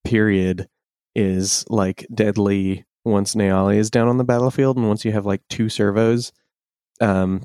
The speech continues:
that's a pretty powerful combination. Your Glory of Warfare, which is a four mana enchantment, two red, white.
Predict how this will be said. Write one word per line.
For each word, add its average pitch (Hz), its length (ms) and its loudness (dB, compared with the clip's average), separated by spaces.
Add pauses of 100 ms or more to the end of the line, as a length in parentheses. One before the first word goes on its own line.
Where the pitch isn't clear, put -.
that's 120 180 0
a 131 60 2
pretty 110 640 0 (180)
powerful 104 520 0
combination. 98 720 -2
Your 98 220 0
Glory 117 340 2
of 107 140 -2
Warfare, 107 600 0 (440)
which - 140 -14
is 101 80 -2
a 98 60 0
four 147 180 2
mana 131 220 4
enchantment, 113 640 0
two 131 320 2
red, 113 280 2
white. 107 360 0